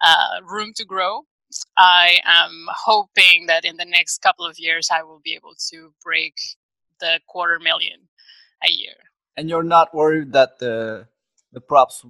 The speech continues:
Speaker 2: might get saturated, no?
Speaker 1: Um, well, there are many other vendors that do the same thing. They offer the same type of, uh, prop. However, I think that we all have our different,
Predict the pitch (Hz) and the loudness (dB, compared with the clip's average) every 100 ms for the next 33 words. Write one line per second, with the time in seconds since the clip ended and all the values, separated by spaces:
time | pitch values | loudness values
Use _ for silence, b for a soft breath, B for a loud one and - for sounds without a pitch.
0 | _ - 117 110 123 - 135 127 - 131 | _ -20 -20 -16 -16 -10 -4 -4 -6 -14
1 | 127 127 117 117 120 _ _ B B B | -14 -14 -14 -16 -18 _ _ B B B
2 | B - 294 285 - 254 262 247 262 262 | B 2 2 2 -2 4 4 4 4 6
3 | 247 254 269 285 269 226 220 220 208 214 | 8 8 8 6 4 0 -2 2 2 2
4 | 208 185 185 196 214 226 - 202 185 - | 0 0 0 -2 -2 -2 0 2 2 0
5 | 202 190 185 _ _ - 208 - - 170 | -14 -18 -20 _ _ -16 -4 -2 4 4
6 | 165 185 185 _ - 170 165 196 196 170 | 2 -2 -20 _ -4 0 0 0 -2 2
7 | 170 170 190 180 170 - - 175 180 180 | 2 0 -6 -12 -8 -6 0 0 0 -4
8 | 175 170 B B B B - - 180 180 | -12 _ B B B B -8 2 2 2
9 | - 180 170 - 165 156 160 - 160 180 | -2 -12 -12 -2 0 0 -2 2 4 4
10 | - _ B B B B - 226 214 220 | 0 _ B B B B 0 2 2 2
11 | 233 208 202 185 - 190 190 196 - - | 2 0 -6 -6 0 2 2 0 -6 -12
12 | 214 214 220 233 202 202 196 190 196 - | 0 0 0 -4 -2 -2 2 4 2 2
13 | 190 190 185 - 190 - 196 185 180 180 | 2 2 -4 -6 -12 -8 -2 -2 -2 -8